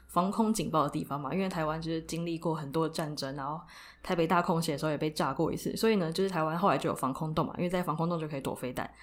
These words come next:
最近大家不知道有没有发现路边的那个防空洞警报就更新了，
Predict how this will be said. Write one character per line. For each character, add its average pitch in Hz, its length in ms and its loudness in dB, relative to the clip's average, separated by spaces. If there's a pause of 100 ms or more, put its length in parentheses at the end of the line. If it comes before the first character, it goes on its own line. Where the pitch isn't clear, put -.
(380)
最 285 140 4
近 247 180 6
大 226 100 4
家 208 40 6
不 202 80 4
知 185 60 6
道 165 40 6
有 160 40 4
没 160 80 0
有 160 40 0
发 165 160 0
现 180 280 0
路 202 180 2
边 160 260 0
的 165 140 -2
那 165 140 -2
个 135 160 -2
防 160 260 -2
空 202 260 2
洞 175 220 2
警 - 180 -4
报 139 160 0
就 - 180 -4
更 180 260 2
新 175 240 -2
了， - 120 0